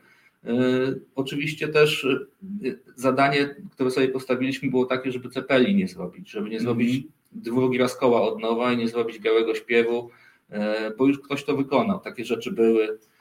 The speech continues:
Speaker 1: e, i są, natomiast nam chodziło po głowie, że
Speaker 2: Czyli też
Speaker 1: te-
Speaker 2: na etapie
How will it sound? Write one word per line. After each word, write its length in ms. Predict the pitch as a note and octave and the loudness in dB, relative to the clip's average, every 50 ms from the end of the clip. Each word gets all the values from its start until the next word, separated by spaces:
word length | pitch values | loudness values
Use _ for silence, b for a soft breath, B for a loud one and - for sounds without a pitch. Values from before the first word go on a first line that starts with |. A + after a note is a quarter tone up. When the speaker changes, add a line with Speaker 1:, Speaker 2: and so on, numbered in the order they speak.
| _ _ _ _ | _ _ _ _
Speaker 1:
e, 280 | G2+ G#2 G#2+ G#2+ G#2+ G#2 | -6 -4 -4 -2 -2 -2
i 120 | - - | -2 -2
są, 340 | - - A#2 A2 B2 C#3 C#3 | -2 0 2 4 4 4 4
natomiast 560 | C3+ B2+ C3 - B2+ C3+ C#3 C3+ - - - | 2 2 0 0 0 0 0 -2 -4 -6 -2
nam 200 | B2+ B2+ C3 C3+ | 0 0 0 0
chodziło 300 | C3+ C3+ B2+ B2+ C3 C3 | -2 -4 -2 -2 -2 -2
po 120 | - C3 | -2 -2
głowie, 300 | B2 B2+ B2+ B2+ B2+ C3 | 0 2 2 2 2 2
że 280 | B2+ C3 B2+ A#2+ G#2+ - - - _ _ _ _ - | 2 2 2 2 0 -2 -6 -16 _ _ _ _ -12
Speaker 2:
Czyli 180 | - C#3 C#3 | -8 -6 -4
też 380 | C#3 D3+ D3 D3+ D3+ D3+ - - | 0 4 4 4 4 4 2 2
Speaker 1:
te- 60 | D#3 | 2
Speaker 2:
na 260 | D3+ D3+ D#3 D3+ C3+ | 4 4 4 4 4
etapie 760 | B2+ - - D3+ D3 D3 - - C#3 B2+ B2 B2 B2 B2 B2 | 2 0 2 2 2 2 2 2 4 6 8 8 6 6 2